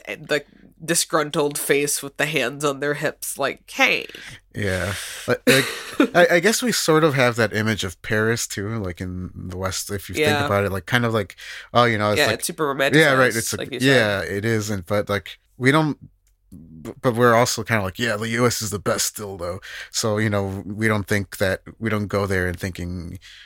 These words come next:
Speaker 2: "Okay, I mean, this place sucked, but, like, whatever, we, we, we, we knew it deep down in our hearts."
Speaker 1: <laughs> Yeah, that's true.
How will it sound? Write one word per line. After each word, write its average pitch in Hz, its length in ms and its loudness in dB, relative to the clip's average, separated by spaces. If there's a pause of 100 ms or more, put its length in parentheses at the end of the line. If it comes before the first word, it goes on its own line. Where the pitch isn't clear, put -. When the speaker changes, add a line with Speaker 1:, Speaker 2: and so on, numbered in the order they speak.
(140)
Speaker 2:
"Okay, 107 460 2 (440)
I 104 120 0
mean, 113 120 4
this 143 160 6
place 143 200 2
sucked, 120 260 0
but, 95 220 -4
like, 98 200 -4
whatever, 95 340 -4
we, 90 240 -8
we, 90 260 -10
we, 90 220 -12 (180)
we 92 100 -10
knew 95 180 -8
it 95 100 -12 (260)
deep 90 220 -8
down 90 220 -6
in 85 100 -8
our 82 100 -4
hearts." 87 560 -4
Speaker 1:
<laughs> - 40 -20 (240)
Yeah, 156 260 0
that's 156 240 -4
true. 156 280 0